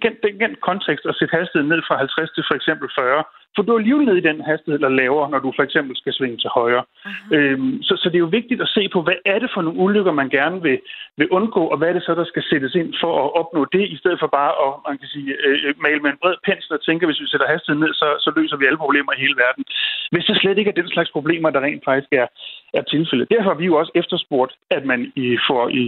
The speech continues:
Speaker 1: nedsat en, og får lavet en analyse, en grundig analyse af helt nøjagtigt, hvad er det for nogle ulykker, der sker, hvad er det for nogle ulykkestyper, hvorfor er det, de her ulykker sker.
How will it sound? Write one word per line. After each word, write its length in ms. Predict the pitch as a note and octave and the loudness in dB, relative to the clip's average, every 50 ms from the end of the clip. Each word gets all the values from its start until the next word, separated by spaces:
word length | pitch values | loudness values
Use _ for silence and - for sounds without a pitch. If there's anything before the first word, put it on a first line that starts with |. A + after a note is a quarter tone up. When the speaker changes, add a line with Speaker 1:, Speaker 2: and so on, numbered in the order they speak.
| B2 C3 D#3+ | 2 2 2
Speaker 1:
nedsat 340 | G3+ G3 - - C#3+ C#3+ - | 2 2 0 -2 -4 -2 -2
en, 200 | D#3 C3 B2 - - - - - - - | -2 -2 -2 -4 -10 -12 -12 -8 -2 -2
og 80 | C#3+ - - | -2 0 0
får 80 | D3 | 0
lavet 220 | C#3+ C#3 C#3+ E3+ F#3+ | 2 2 2 2 2
en 120 | F#3 D3 B2 | 2 0 0
analyse, 460 | B2 B2+ B2+ D#3 F#3+ A#3 B3 G3+ F#3 | 0 0 2 2 2 4 2 2 0
en 120 | D3 - - | -2 0 0
grundig 280 | F#3+ A3 B3+ A#3+ A#3+ | 2 2 2 4 4
analyse 460 | F#3+ D#3 D3+ C#3 D3 D#3+ F#3 F#3+ - F3+ | 2 2 2 0 0 2 2 4 4 2
af 80 | D#3 D3+ - - | 2 2 2 2
helt 180 | C#4+ C4+ A3 F#3+ | 2 2 0 0
nøjagtigt, 400 | E3+ C#3+ B2+ C#3+ - - D#3+ C#3+ | 0 0 0 0 -2 -4 -4 0
hvad 120 | D#3+ D#3 D3+ C3+ | 0 2 2 2
er 40 | B2 | 0
det 120 | E3+ - - | 0 0 -2
for 80 | D#3 C3+ | 0 0
nogle 180 | B2 B2+ - - | 0 -4 -4 0
ulykker, 360 | E3 F#3 F#3 F#3+ F#3 D3+ B2 | 2 4 4 4 4 2 0
der 140 | - - - - | -2 -4 -8 -2
sker, 200 | - A#3 A3 F3+ | 2 2 2 2
hvad 120 | E3 D3 | 4 2
er 60 | D3 | 2
det 80 | E3 - | 2 2
for 60 | - C#3+ | -2 -2
nogle 160 | C3+ - F3 | 0 2 2
ulykkestyper, 480 | G#3 A3+ G#3 G3+ - - F3 D3+ C#3+ | 2 2 2 0 0 0 2 2 2
hvorfor 300 | C3+ D3 F3 G3 - G3 - - | 2 2 0 0 0 0 0 0
er 60 | C3+ | 0
det, 180 | C3+ C#3 - - | 0 0 -2 0
de 120 | C#3+ B2+ | 0 2
her 60 | C#3 | 2
ulykker 340 | C#3 C3+ C3 C3 C3+ B2 A#2 | 2 2 2 2 2 2 2
sker. 200 | - - - C3+ | 0 2 2 0